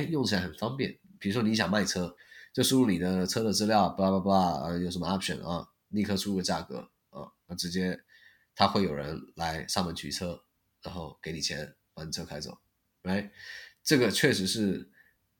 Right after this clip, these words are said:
挺方便的，就是说不用你，就是说啊，我又去那边比价，又开过去那里，又要花很多的时间。但你说他们的报价是不是最高？就是你刚刚讲的这个 Vroom 啊，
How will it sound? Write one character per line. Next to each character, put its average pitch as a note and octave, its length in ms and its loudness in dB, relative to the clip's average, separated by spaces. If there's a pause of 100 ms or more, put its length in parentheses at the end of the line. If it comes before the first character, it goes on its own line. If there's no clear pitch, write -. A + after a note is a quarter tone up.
(120)
挺 E2+ 180 -6
方 G#2+ 160 2
便 C3+ 180 2
的， - 80 -12 (280)
就 G2+ 120 -2
是 F#2+ 60 2
说 G2+ 80 2
不 F#2+ 140 -2
用 A2+ 180 4
你， D#2 220 -2
就 F#2+ 140 -2
是 F#2+ 120 -2
说 G2 160 2
啊， F2+ 220 4
我 E2+ 160 0
又 G#2 120 2
去 G#2 140 0
那 G2 140 0
边 F#2+ 220 2
比 C#2 180 -8
价， F2 340 4
又 G2 160 2
开 G2+ 220 0
过 G2+ 140 0
去 G2+ 100 0
那 F#2+ 220 2
里， D2+ 260 -4
又 G2 140 2
要 G2 380 4 (380)
花 G2+ 160 2
很 F#2+ 140 0
多 F#2+ 120 2
的 F2+ 60 0
时 E2+ 200 -2
间。 G2 300 2 (720)
但 E3+ 160 2
你 A2+ 60 0
说 C3+ 100 0
他 D3 140 0
们 C3+ 100 0
的 G#2 60 2
报 C3+ 220 6
价 B2+ 200 4
是 A2 120 0
不 A#2+ 60 -4
是 A#2+ 60 -6
最 B2 220 0
高？ G#2+ 340 2 (240)
就 B2+ 140 0
是 G#2+ 220 0
你 F2+ 160 0
刚 G#2 100 0
刚 A2 80 4
讲 F2 140 -2
的 D2+ 40 -6
这 F2+ 80 -2
个 F2+ 140 -2
Vroom F#2+ 460 2
啊， D#2+ 400 -4